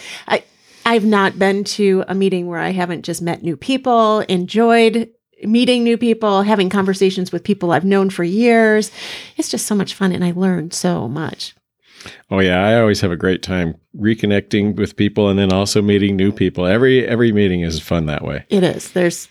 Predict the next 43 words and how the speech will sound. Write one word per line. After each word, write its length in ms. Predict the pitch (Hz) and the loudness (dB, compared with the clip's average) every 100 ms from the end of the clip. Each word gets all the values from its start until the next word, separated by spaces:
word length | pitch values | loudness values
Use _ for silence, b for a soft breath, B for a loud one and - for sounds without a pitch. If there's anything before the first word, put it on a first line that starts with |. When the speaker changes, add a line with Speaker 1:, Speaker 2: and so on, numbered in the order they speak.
| - | -2
Speaker 1:
there's 160 | 202 | 0
nothing 240 | 226 226 202 | 0 2 2
like 220 | 180 175 | 2 0
attending 400 | 165 175 147 160 | 0 -2 -2 -4
a 40 | |
meeting, 240 | 160 - 180 | -6 -8 -8
so 120 | - | -8
I 60 | 165 | -8
think 180 | - | -8
people 260 | - - - | -10 -12 -10
need 160 | - 151 | -10 -10
to. 220 | - 73 - | -10 -10 -8
Speaker 2:
I 80 | - | -2
agree. 400 | 87 78 80 80 233 | 0 2 2 2 0
Speaker 1:
<laughs> 40 | 262 - - 277 269 277 - B B B | 0 0 -2 -2 -2 -4 -8 B B B
And 260 | 269 226 - - - - | 0 0 -2 -10 -14 -4
go 160 | 208 | -2
out 100 | 277 | -2
of 80 | 254 | -2
your 140 | 196 | -4
region, 400 | 190 202 277 180 | -4 -4 -4 -6
right? 160 | 175 202 | -4 -4
You're 180 | 220 269 | -6 -6
a 40 | |
Region 320 | 190 196 202 190 | -4 -4 -4 0
Speaker 2:
Oh, 80 | |
Speaker 1:
one 60 | 147 | 2
Speaker 2:
yeah. 160 | 156 330 | 2 0
Speaker 1:
person, 360 | 208 180 - | -2 -4 0
Speaker 2:
We're 80 | 156 | 0
Region 320 | 180 175 156 127 | 4 2 2 2
Speaker 1:
so. 40 | |
Speaker 2:
one, 280 | 135 135 85 | 2 0 0
and, 200 | 104 98 | 0 2
and 180 | 113 104 | 0 2
we 80 | 143 | 2
love 260 | 104 135 - | 4 2 0
to 120 | 101 | -2
come 260 | - 104 101 | 0 0 2
to 120 | 98 | 2
Region 360 | 101 98 98 92 | 2 0 -2 -2
two. 280 | 113 107 | 0 2
We, 280 | 110 117 120 | 4 2 2